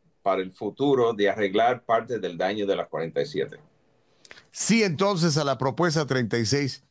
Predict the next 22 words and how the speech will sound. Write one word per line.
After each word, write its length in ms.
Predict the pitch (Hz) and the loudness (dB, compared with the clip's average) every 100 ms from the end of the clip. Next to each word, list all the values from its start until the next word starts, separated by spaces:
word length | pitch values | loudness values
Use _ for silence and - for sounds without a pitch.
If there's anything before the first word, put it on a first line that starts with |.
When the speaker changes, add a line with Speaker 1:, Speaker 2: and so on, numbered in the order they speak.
| _ _ | _ _
Speaker 2:
Y 100 | - | 0
mire, 280 | 175 196 175 | 2 2 2
yo 160 | 165 196 | 0 2
sé 160 | 196 | 2
que 80 | 180 | 2
usted 260 | 175 180 180 | 0 0 2
es 180 | 180 175 | 2 4
un, 200 | 185 175 | 4 4
eh, 80 | 147 135 117 113 - 123 - | 2 2 4 2 -2 -8 -2
eh, 480 | 120 110 107 101 98 | 2 4 4 4 4
demócrata 600 | 120 139 143 156 131 131 | 2 0 0 0 0 0
registrado. 720 | 113 107 110 - 139 139 135 - _ _ _ _ _ | 0 -2 -2 0 0 0 -2 -8 _ _ _ _ _
Tenemos 460 | 135 170 190 156 - - | -2 0 0 -2 -6 -2
la 360 | 127 123 120 | 0 2 0
posibilidad 600 | - 127 139 131 135 160 | -2 0 2 2 2 2
de 100 | 160 | 0
tener 320 | 139 147 156 | 0 0 2
un 160 | 175 185 | 4 2
senador 800 | 147 160 139 127 127 156 185 170 | 2 0 2 0 2 2 2 0
conservador 800 | 156 143 123 131 120 117 127 170 | 0 0 2 2 2 2 2 2
en 80 | 165 | 0
California, 760 | 127 120 110 156 135 110 113 | 0 0 2 0 2 0 -2